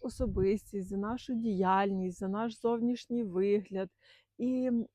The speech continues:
можливо, ви будете спілкуватися там з стилістом, з коучем,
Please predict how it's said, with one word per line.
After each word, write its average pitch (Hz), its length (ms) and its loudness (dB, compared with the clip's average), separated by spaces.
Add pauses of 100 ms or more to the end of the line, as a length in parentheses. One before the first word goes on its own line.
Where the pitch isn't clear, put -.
(120)
можливо, 233 800 -2
ви 233 220 -2
будете 233 460 -4
спілкуватися 214 1160 -4
там 196 300 -6
з - 40 -18
стилістом, 214 1040 -4
з - 100 -20
коучем, 226 760 0